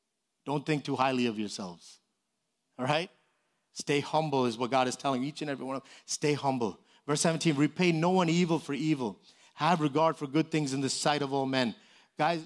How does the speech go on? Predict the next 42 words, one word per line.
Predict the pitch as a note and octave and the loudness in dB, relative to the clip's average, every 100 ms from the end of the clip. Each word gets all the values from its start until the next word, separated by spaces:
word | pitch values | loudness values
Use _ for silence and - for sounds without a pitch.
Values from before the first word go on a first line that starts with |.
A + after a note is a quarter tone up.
| D3+ | -8
don't, | B2+ D#3+ F3 - | -2 0 0 -2
turn | E3 F3+ | 0 2
the | F3 | 4
other | F3+ D3+ | 2 0
cheek | - F3+ C3 | -2 -2 0
if | B2+ | -4
you | C3 | -2
need | C#3+ C#3 | -2 -2
to. | A#2 F#2+ _ _ _ _ _ _ - | -8 -10 _ _ _ _ _ _ -16
It's | B2+ D3 | -6 2
hard, | E3 D3+ | 2 2
but | C3+ | -4
turn | - D3+ | -4 0
the | D3 | 2
other | D3+ | 2
cheek. | C#3+ - B2 - _ _ _ - | 0 -2 -4 -4 _ _ _ -2
We | C3+ | 2
like | D#3+ F3 | 2 2
to | F3 | 0
react, | E3 E3 C#3 _ _ - | 2 2 0 _ _ -12
but | C3 | -6
turn | - D#3 | 0 2
the | D3+ | 4
other | C#3+ | 0
cheek. | B2+ D#3 A#2+ - - _ | 0 -2 -4 -6 -20 _
Verse | D3+ D3+ | -2 2
eighteen, | F3 F3 G3 D3+ C3+ - | 2 4 2 2 0 -2
"If | G#3+ B3 - | 0 2 4
it | A#3+ | 4
is | A3+ | 4
possible, | - D#3+ C3+ B2 A2+ A3+ - _ _ _ _ _ _ _ _ _ - | 0 -2 -2 -8 -8 -8 -10 _ _ _ _ _ _ _ _ _ -6
as | C3+ | -2
much | D3 F3 - | 2 2 2
as | F3 | 0
depends | F3 - F3+ E3 | 0 0 0 2
on | F3+ | 0
you, | D3 E3+ C3 A2 _ _ _ C3 | 2 4 2 0 _ _ _ -2
live | C3+ C3+ | -2 -2
peaceably | - F#3 E3 F3 D3+ E3 | 0 2 2 0 4 2
with | C#3+ C3+ | 2 -2
all | B2+ C#3 C3+ | 0 0 2
men." | A#2 A2 | 0 -2